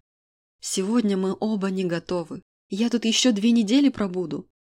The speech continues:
На самом деле, Олег планировал быть здесь только неделю, но только что решил поменять свои планы и задержаться дольше. «Давай мы завтра встретимся, сможешь?»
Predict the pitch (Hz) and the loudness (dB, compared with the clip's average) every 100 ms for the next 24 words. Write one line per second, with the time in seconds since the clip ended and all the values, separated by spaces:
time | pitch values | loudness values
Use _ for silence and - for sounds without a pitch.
0 | _ _ _ _ _ _ _ _ _ _ | _ _ _ _ _ _ _ _ _ _
1 | _ 180 165 - 147 143 147 214 208 147 | _ -8 -4 -6 -4 -6 -4 -2 -2 -4
2 | - 165 269 294 247 233 269 233 220 202 | -6 -2 -2 -2 0 2 4 2 -2 0
3 | 240 202 180 208 - 233 220 214 202 180 | 0 0 -2 -2 0 0 2 0 0 0
4 | 214 165 147 - 170 170 170 - 262 311 | 0 0 -8 -6 -6 -4 -6 -4 -4 -2
5 | 302 285 - 254 240 214 247 233 202 185 | -6 -8 -2 0 0 0 -2 -2 -2 -2
6 | 190 208 - 180 - 208 247 240 220 214 | -2 -4 -4 -6 -4 -2 0 0 -2 -2
7 | 202 160 160 165 175 - 180 170 156 - | -2 -4 -6 -6 -8 -8 -8 -6 -8 -10
8 | 170 - _ _ _ _ _ _ _ _ | -14 -18 _ _ _ _ _ _ _ _
9 | _ _ _ _ 156 147 185 254 190 165 | _ _ _ _ -8 -4 0 0 0 -2
10 | 180 175 - 156 - 175 170 156 - 156 | -4 -4 -8 -8 -2 -2 -2 -12 -12 -10
11 | - 190 254 202 - | -6 -2 0 -2 -8